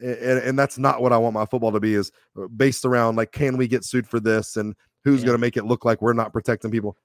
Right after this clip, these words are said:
Speaker 1: That's not what this is about. It, it needs to be the players deciding on this if there's gonna be rule changes.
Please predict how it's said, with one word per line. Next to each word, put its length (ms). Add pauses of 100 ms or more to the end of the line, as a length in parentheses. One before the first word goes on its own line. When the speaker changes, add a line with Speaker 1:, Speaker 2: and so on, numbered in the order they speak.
(180)
Speaker 1:
That's 160
not 140
what 60
this 120
is 60
about. 340
It, 220
it 100
needs 160
to 60
be 100
the 100
players 580 (360)
deciding 460
on 80
this 180
if 80
there's 180
gonna 160
be 80
rule 180
changes. 500